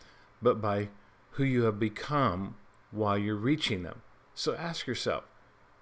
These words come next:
what do you want to become? What is it you want to achieve? Do you have a target in life set, right?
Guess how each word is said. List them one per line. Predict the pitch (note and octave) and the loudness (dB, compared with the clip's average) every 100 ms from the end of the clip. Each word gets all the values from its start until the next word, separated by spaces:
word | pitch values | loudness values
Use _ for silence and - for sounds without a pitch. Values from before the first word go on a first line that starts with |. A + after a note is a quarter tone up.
| - | -10
what | B2 C#3+ | -4 0
do | |
you | D3+ A#2+ | 2 2
want | A#2+ A#2+ | 4 2
to | |
become? | G#2+ G2+ G#2 E2+ A2 | 0 -4 -6 -10 -6
What | G#2+ D#3 - | 0 0 2
is | D3 C3+ | 0 0
it | C3 | -2
you | A2+ G2 | -4 -4
want | F#2+ F2+ | -4 -6
to | |
achieve? | F2 - - F2+ F#2+ - - - | -8 -8 -8 -8 -8 -16 -20 0
Do | D#3 | 2
you | E3 D#3+ | 4 2
have | C3+ A#2+ | 2 2
a | A2+ | 0
target | - B2+ A2+ F#2+ F#2 | 0 -2 -2 -2 -6
in | F2+ | -6
life | F#2 F2+ F2+ | -6 -6 -8
set, | - F#2 E2 - | -6 -4 -4 -4
right? | F#2+ A2+ | -4 -4